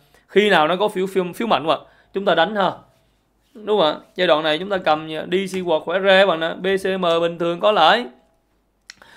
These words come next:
Đúng không? T N G thì mới chốt lãi, M B S cũng mới chốt lãi luôn. Wow. Dạ, dòng thép Nam Kim các bạn nè, ok. À, Hoa Sen thì mua vùng giá nhỏ nhỏ dưới này các bạn vẫn đang rất là khỏe. Và chúng ta giờ,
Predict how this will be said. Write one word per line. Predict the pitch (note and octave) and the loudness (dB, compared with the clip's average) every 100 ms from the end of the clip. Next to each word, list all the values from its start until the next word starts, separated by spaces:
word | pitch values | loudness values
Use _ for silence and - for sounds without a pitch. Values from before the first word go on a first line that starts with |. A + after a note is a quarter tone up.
| - - | -12 0
Đúng | A3+ | 4
không? | G#3 G#3+ - _ - | 6 4 -6 _ 2
T | |
N | G3+ G#3 F3+ | 4 4 4
G | E3+ E3 | 4 2
thì | E3+ | 2
mới | F#3 | 0
chốt | A3 A#3+ | 0 0
lãi, | F3 - | 2 0
M | G3 | 2
B | F#3 F3+ F3+ | 4 6 6
S | G#3+ B3+ | 6 4
cũng | G#3 G#3 | 2 -2
mới | A#3 | -2
chốt | B3 A#3+ | -2 -2
lãi | E3 F3+ | -2 0
luôn. | A3 G#3+ - - | 2 0 -4 -10
Wow. | F#3 F3+ F#3 F#3 _ _ - | -4 -4 -4 -8 _ _ -2
Dạ, | F3+ F3+ - - - - - | 2 2 0 -10 -20 -14 -4
dòng | F#3 F#3 | -2 0
thép | A3+ G#3+ | -2 0
Nam | G3+ G#3 G#3 | 0 -2 -2
Kim | A3+ A3 A3 | 0 2 2
các | A3 | 0
bạn | F#3 | 0
nè, | F3+ - | -2 0
ok. | G3+ G#3+ F#3 G#3+ A3 G#3+ - _ _ _ _ _ - | 2 2 4 4 4 0 -10 _ _ _ _ _ -10
À, | F3 | -6
Hoa | F3+ G3+ G#3+ | 2 6 6
Sen | G#3 G#3 G#3+ | 4 2 2
thì | F#3+ | 0
mua | G3+ G#3+ | 0 0
vùng | G3 F#3 | 0 -2
giá | A3 | -4
nhỏ | G#3+ | -4
nhỏ | G3+ D#3+ | -4 -2
dưới | A#3+ | 0
này | A3 F#3+ | 0 2
các | F#3 | 0
bạn | F3+ | -2
vẫn | - G#3 | -2 0
đang | G#3+ G#3 | 2 4
rất | A#3+ G3+ | 2 2
là | F3 | -2
khỏe. | E3 D#3 G#3 | 0 0 2
Và | F#3 D#3+ | 2 0
chúng | G3+ | 0
ta | G#3 | -2
giờ, | F3+ D3+ | 2 0